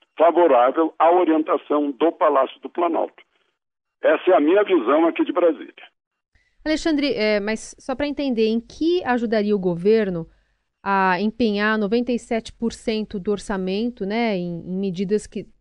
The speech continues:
Speaker 2: não dão margem pra, pra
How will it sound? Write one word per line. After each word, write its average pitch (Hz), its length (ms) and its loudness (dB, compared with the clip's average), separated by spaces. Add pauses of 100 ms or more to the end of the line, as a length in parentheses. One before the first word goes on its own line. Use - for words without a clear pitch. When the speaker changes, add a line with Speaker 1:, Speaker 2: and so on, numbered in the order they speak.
(260)
Speaker 2:
não 220 220 0
dão 220 140 2
margem 196 560 0
pra, 170 500 -4 (100)
pra 160 540 -6